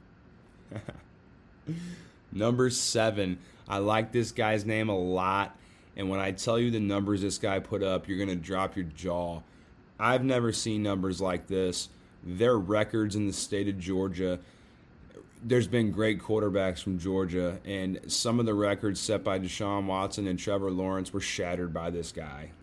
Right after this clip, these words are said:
and you all know how those two quarterbacks turned out. First round draft picks,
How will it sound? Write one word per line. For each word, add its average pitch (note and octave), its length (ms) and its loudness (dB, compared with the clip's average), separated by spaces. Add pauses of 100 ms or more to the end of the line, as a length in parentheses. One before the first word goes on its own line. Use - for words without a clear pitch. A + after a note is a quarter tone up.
(100)
and F#2 180 -2
you G2 140 4
all F#2+ 220 4
know F2+ 260 2
how F2 160 -4
those F2 320 -2
two F#2+ 160 -4
quarterbacks E2+ 580 -4
turned E2 280 -6
out. D2+ 260 -12 (1400)
First G#2 300 2
round G#2 260 2
draft F2+ 300 0
picks, F2+ 540 -2